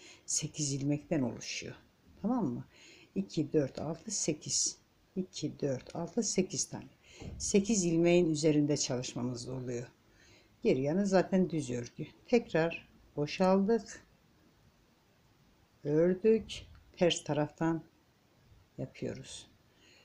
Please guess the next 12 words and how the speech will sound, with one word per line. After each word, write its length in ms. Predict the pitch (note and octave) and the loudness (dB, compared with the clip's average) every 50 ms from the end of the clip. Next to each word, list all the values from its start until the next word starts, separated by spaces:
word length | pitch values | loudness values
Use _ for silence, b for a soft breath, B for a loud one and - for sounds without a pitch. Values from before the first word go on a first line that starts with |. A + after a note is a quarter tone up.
| b b b b - | b b b b 4
Ön 280 | F3 F#3 G3+ A3 G#3 | 4 6 6 6 2
taraftan 680 | G3+ - F3+ D#3 D3 C#3+ C#3 - - - D#3+ E3 E3 D#3 | 2 2 2 4 4 2 0 -2 -6 -6 -4 -2 0 0
bakın 260 | D3 D3 - - F#3 | -2 -2 -2 -2 -4
şiş 360 | F3+ - - - D#3+ - - - | -2 -2 -6 -6 -6 -6 -2 0
önde. 520 | D#3 D3 D3 C#3 C3 - D3+ D#3 E3+ E3+ - - _ _ _ _ _ _ _ _ _ _ _ _ _ _ _ _ _ _ _ _ _ _ _ _ _ _ _ _ _ _ _ _ - | 2 2 2 2 0 -2 -2 -2 -4 -4 -8 -14 _ _ _ _ _ _ _ _ _ _ _ _ _ _ _ _ _ _ _ _ _ _ _ _ _ _ _ _ _ _ _ _ -16
Sağdakini 1120 | - - - - F3 E3+ F3 E3+ D3 D3+ C#3 C#3 - - C#3+ C3 C3 C#3 D3 D#3+ E3+ E3+ E3+ - - _ _ _ _ | -12 -10 -4 0 4 4 4 4 4 2 -2 -2 -2 -6 -4 -4 -2 -2 -2 -2 -2 -4 -6 -12 -20 _ _ _ _
şişe 400 | - - - - - - - D3 | -14 -10 -6 -4 -4 -2 -2 -2
aldık. 720 | D3 D#3 E3 F3 F#3 F#3+ F#3 A3 A#3 A#3 A#3 A#3+ - - - _ _ _ _ _ _ _ _ _ _ _ _ _ _ _ _ _ _ _ _ - _ _ _ _ _ _ _ _ _ - _ - - _ _ _ _ _ _ _ _ _ _ _ _ _ _ _ _ _ _ _ _ _ _ _ _ _ _ _ _ - | -2 0 0 0 0 0 2 4 4 4 4 0 -12 -18 -20 _ _ _ _ _ _ _ _ _ _ _ _ _ _ _ _ _ _ _ _ -20 _ _ _ _ _ _ _ _ _ -20 _ -20 -20 _ _ _ _ _ _ _ _ _ _ _ _ _ _ _ _ _ _ _ _ _ _ _ _ _ _ _ _ 0
Ördüğümüzü 1040 | D3 D3+ D#3 D#3 D3+ D#3 - E3+ E3 E3 E3 E3 D#3+ D3+ - - G3 G#3 A#3 A#3 - - _ _ _ _ _ _ _ _ _ _ _ _ - - - - - - - - _ _ _ _ _ _ _ _ | 4 4 6 4 4 2 2 2 4 4 4 4 2 0 0 2 2 4 4 2 -2 -8 _ _ _ _ _ _ _ _ _ _ _ _ -10 -10 -10 -10 -14 -20 -20 -20 _ _ _ _ _ _ _ _
sağ 360 | - - - D3 C3+ C#3 C#3 | -16 -12 -8 -6 -4 -4 -4
şişe 320 | C3+ - - - - G3 G3 | -4 -6 -8 -4 0 2 2
aldık. 360 | G3+ G#3 G#3+ A3 C4 B3 | 2 0 0 -2 -4 -6